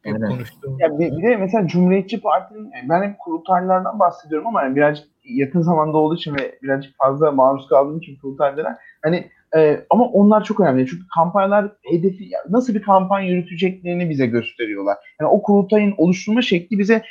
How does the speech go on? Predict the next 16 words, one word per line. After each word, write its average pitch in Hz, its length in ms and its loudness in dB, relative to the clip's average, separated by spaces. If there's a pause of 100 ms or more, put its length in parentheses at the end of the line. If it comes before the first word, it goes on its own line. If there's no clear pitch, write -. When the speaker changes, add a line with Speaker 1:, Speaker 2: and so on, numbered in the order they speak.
(100)
Speaker 3:
hani 190 200 4
bu 214 140 0
seçime 226 380 0
kadar 214 300 2 (140)
ne 214 40 4
yapacak 180 420 -2
Cumhuriyetçiler, 151 500 -6
Demokratlar 185 580 0
diye 247 100 -8
gösteriyor. 165 560 -2 (220)
Şimdi 143 120 -2
Cumhuriyetçiler 202 560 0
mesela 202 260 -2
kurultayda 196 460 0
ne 254 60 4
yaptılar? 240 460 0